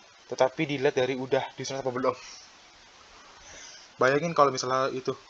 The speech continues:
rame nih, nggak usah di-in lagi, nggak usah di-like. Eh, eh, Agus, A A Anto ya? Wok, wok, wok, masih anggap aja gue, aku aja, Gus.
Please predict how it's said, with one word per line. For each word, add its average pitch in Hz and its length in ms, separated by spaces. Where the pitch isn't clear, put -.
rame 139 380
nih, - 100
nggak 131 120
usah 139 200
di-in 160 200
lagi, 185 220
nggak 156 100
usah 143 100
di-like. 160 260
Eh, 156 180
eh, 147 120
Agus, 139 400
A 139 160
A 156 160
Anto 156 200
ya? 139 160
Wok, 147 240
wok, 151 160
wok, 156 160
masih 123 280
anggap 127 240
aja 123 200
gue, 127 200
aku 123 240
aja, 123 160
Gus. 131 240